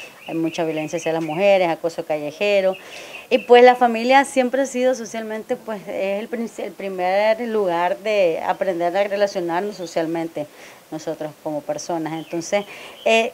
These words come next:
toma un lugar súper importante el tema de la familia y los derechos de las mujeres dentro de las familias,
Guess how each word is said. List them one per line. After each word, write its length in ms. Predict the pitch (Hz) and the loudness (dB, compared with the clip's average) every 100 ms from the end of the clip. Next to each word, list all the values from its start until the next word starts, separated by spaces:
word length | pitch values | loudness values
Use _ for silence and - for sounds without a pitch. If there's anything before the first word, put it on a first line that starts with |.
| - - | 2 4
toma 240 | 247 277 | 6 6
un 200 | 277 277 | 2 4
lugar 280 | 247 226 208 | 6 6 6
súper 220 | 233 233 | -4 -4
importante 540 | 240 208 - 185 185 | -2 -4 -2 -4 -2
el 60 | 196 | -4
tema 260 | - 170 175 | -2 -2 0
de 60 | |
la 80 | 185 | -2
familia 640 | 185 185 175 180 202 196 - | -2 -4 -2 -4 -2 -2 0
y 60 | |
los 160 | 202 185 | 0 2
derechos 320 | 165 160 196 | 2 2 -2
de 80 | 196 | -2
las 80 | 202 | -2
mujeres 320 | 175 170 170 | 0 2 2
dentro 220 | 170 208 | 0 2
de 60 | 196 | 0
las 120 | 202 | 0
familias, 400 | 208 196 180 | -4 -2 -2